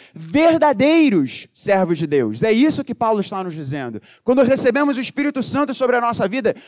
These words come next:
nós não somos uma mensagem falsa vindo da parte de Deus. Nós somos uma mensagem autêntica. Vivamos dessa forma.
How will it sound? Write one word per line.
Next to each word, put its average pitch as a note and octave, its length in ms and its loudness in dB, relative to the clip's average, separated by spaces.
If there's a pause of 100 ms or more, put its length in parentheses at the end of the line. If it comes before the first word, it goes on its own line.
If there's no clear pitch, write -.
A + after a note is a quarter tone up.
nós A3+ 580 0
não C4+ 380 0
somos A3 760 0
uma A#3 200 0
mensagem A3 680 -4
falsa B3 720 0
vindo E3 280 -4
da D#3 100 -2
parte D3+ 300 -4
de B2+ 100 -12
Deus. F#2+ 500 -10 (2000)
Nós E3+ 140 -2
somos G#3 240 2
uma G3+ 160 2
mensagem G3 460 0
autêntica. F3+ 800 -4 (2000)
Vivamos A3+ 540 0
dessa A3+ 240 0
forma. A3+ 480 -4